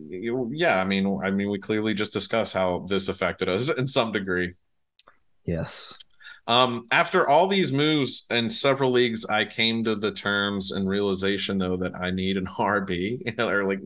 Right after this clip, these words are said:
Speaker 1: need to start thinking about getting a better R B.
Speaker 2: Yes.
Speaker 1: And one of the names that I think is a good buy low candidate, um, is James Cook, because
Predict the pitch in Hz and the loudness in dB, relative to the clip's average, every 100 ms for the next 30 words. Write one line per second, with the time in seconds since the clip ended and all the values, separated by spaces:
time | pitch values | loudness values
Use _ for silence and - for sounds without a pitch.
0 | - - - - 101 107 107 - 107 - | -14 -20 -20 -8 -4 0 0 2 2 2
1 | 101 101 113 110 104 98 90 98 98 95 | -2 -2 -2 2 2 2 0 0 2 0
2 | 78 90 87 101 107 120 123 123 131 160 | -2 0 2 2 2 2 0 0 -2 -2
3 | 175 - - - 90 - 110 113 113 110 | -8 -12 -12 -4 -4 -2 2 2 2 2
4 | 120 135 165 156 131 123 123 123 113 107 | 2 4 4 0 2 2 2 2 0 0
5 | 113 - 104 110 - 117 113 - 107 101 | 0 0 -2 0 0 0 -2 0 0 2
6 | - 101 95 107 104 90 - 92 104 98 | 0 -2 0 0 0 -2 -2 0 0 2
7 | 92 107 113 95 87 85 85 85 95 - | 0 0 -2 -4 -2 -2 -2 -2 -4 -6
8 | _ _ _ _ _ _ 92 90 85 85 | _ _ _ _ _ _ 0 2 2 0
9 | 87 82 - _ _ _ 104 104 92 - | -2 -6 -12 _ _ _ -2 0 0 0
10 | 104 113 113 - 190 - - - - _ | 2 2 -2 -2 -2 -2 -6 -20 -20 _
11 | _ _ _ _ _ _ _ 95 95 104 | _ _ _ _ _ _ _ -8 -2 -2